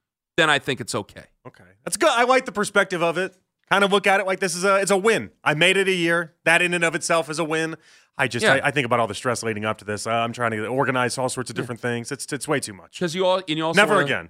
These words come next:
Speaker 2: Never
Speaker 1: and
Speaker 2: again.
Speaker 1: I think one of the things of it is you remember a nice moment, because then you, you start to feel like you wanna do it again, and you have another one. 'Cause that's how you forget. You forget all the bad things that happen, and you said you remember all the good things.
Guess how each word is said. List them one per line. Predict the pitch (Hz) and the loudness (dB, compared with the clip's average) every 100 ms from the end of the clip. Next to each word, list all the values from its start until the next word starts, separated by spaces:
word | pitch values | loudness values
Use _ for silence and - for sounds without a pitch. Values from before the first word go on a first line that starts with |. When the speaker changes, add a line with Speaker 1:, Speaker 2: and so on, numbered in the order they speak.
| - | -6
Speaker 2:
Never | 123 101 | -6 -4
Speaker 1:
and | 90 | -10
Speaker 2:
again. | - - | -12 -6
Speaker 1:
I | 139 | -4
think | 135 127 | -4 -4
one | 123 | -4
of | 123 | -4
the | 123 - - | -8 -12 -10
things | 127 127 | -8 -4
of | 123 156 | -4 -4
it | |
is | 175 | -8
you | 123 | -8
remember | 110 110 | -6 -6
a | 110 | -6
nice | 117 113 | -6 -8
moment, | 123 143 180 143 | -8 -8 -8 -10
because | 110 | -10
then | 117 117 | -10 -8
you, | 120 120 | -8 -8
you | 113 110 | -6 -6
start | - 117 117 | -4 -4 -4
to | |
feel | 110 123 127 | -6 -2 -2
like | 139 139 | -4 -8
you | |
wanna | 139 143 | -8 -8
do | 143 156 | -8 -8
it | 160 | -6
again, | 180 220 | -8 -8
and | 123 | -8
you | 110 113 | -6 -4
have | 127 | -4
another | 143 175 | -6 -8
one. | 101 _ _ _ | -12 _ _ _
'Cause | 180 | -4
that's | 180 214 | -2 0
how | 196 | 0
you | 175 | -2
forget. | 160 180 208 | -4 -8 -8
You | 117 | -8
forget | 117 123 135 | -6 -4 -2
all | 135 | -2
the | 131 | -2
bad | 147 147 | -2 -4
things | 104 101 | -10 -12
that | 104 | -10
happen, | 104 123 131 | -10 -8 -8
and | 120 | -8
you | |
said | - 127 120 | -6 -8 -8
you | 127 | -12
remember | 123 131 127 | -8 -6 -4
all | 131 | -6
the | |
good | 131 165 | -6 -12
things. | - 87 | -14 -20